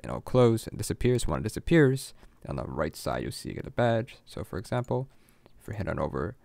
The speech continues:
to where, uh, what the prize is, so if we go look at the bottom right of my screen, I'll make it, we'll make it a little bit bigger. So here, as you can see,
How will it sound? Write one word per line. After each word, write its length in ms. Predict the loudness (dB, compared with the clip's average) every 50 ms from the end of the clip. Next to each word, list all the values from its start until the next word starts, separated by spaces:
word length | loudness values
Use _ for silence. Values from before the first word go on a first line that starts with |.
| _ _ _ -20 -12
to 180 | -6 -4 -2 -2
where, 380 | 0 0 0 0 0 -2 -4 -8 _ -8
uh, 260 | -8 -6 -6 -6 -8 -10 -14 -16 _ -20 -20 _ _ -20 _ _ _ _ _ _ _ _ _ _ -20 -18
what 180 | -18 -18 -14 -14
the 60 | -14
prize 500 | -12 -6 -2 2 2 2 2 0 -2 -4 0
is, 360 | 2 2 2 2 0 -2 -4
so 360 | -6 -6 -6 -6 -6 -6 -8 -8 -12
if 140 | -12 -12
we 60 | -12 -10
go 220 | -8 -8 -8 -8 -6
look 160 | -8 -8 -8 -10 -12
at 80 | -14
the 80 | -14 -12
bottom 260 | -10 -8 -8 -8 -8
right 140 | -8 -8 -8
of 60 | -8
my 100 | -6 -8
screen, 460 | -8 -8 -6 -4 -2 -2 -2 -4 -6 -8 -12 -12 -10
I'll 80 | -8 -6
make 180 | -6 -4 -6
it, 140 | -6 -10 -10 -8 -4
we'll 420 | -2 0 0 0 0 0 -2 -4 -6 _ _ _ -20 -20 -20 -10 -4
make 80 | -2 0
it 20 |
a 20 |
little 140 | 4 4 4
bit 160 | 6 4 4
bigger. 340 | 4 4 4 4 2 0 -2 -6 _ _ _ _ _ _ _
So 140 | -4 0 2
here, 220 | 4 4 2 2 -2 -8 -16 -20 _ _ -12 -10
as 100 | -8 -4
you 60 | -4
can 80 | -4
see, 340 | -4 0 2 2 2 2 0